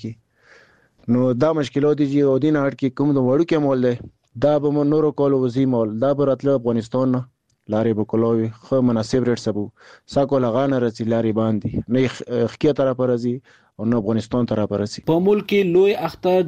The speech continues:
Speaker 2: د جون پر اوومه اعلان شوی چې پر مناسبت د قربانۍ لپاره څاروي د اخیستلو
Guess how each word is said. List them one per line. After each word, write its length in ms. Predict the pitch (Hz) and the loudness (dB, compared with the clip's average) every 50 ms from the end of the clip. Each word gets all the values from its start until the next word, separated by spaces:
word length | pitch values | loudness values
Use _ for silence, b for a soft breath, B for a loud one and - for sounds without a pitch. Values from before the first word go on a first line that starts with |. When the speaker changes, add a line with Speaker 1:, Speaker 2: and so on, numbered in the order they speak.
| 131 139 | 2 2
Speaker 2:
د 140 | 135 131 131 127 127 | 2 2 2 0 0
جون 180 | 170 196 196 165 - | 0 0 0 0 0
پر 60 | 135 123 | 0 2
اوومه 280 | 135 160 170 175 180 185 170 147 | 2 2 2 2 0 0 0 -2
اعلان 240 | 120 117 110 110 110 - | -2 0 0 0 0 0
شوی 260 | - 160 156 170 170 175 175 - b b b b b _ - | 0 2 2 2 0 0 -4 -10 b b b b b _ -4
چې 60 | - 180 185 | -2 0 2
پر 80 | 180 180 180 | 2 2 4
مناسبت 560 | 180 180 180 180 - 190 175 180 202 202 196 175 147 151 | 2 2 2 2 0 0 0 2 2 2 2 2 2 2
د 140 | 156 156 156 147 - | 2 4 2 2 2
قربانۍ 360 | 170 160 156 160 165 180 185 185 185 | 0 2 2 2 2 2 2 2 2
لپاره 260 | 180 190 180 180 175 175 - | 2 2 2 2 0 0 0
څاروي 360 | 139 123 120 123 127 170 180 160 127 123 | 0 0 0 2 2 4 4 4 2 2
د 20 | 117 123 - 117 117 | -2 -2 -2 -6 -8
اخیستلو 500 | - - 110 - - - 165 170 180 | -6 -8 -8 -6 -2 0 2 4 4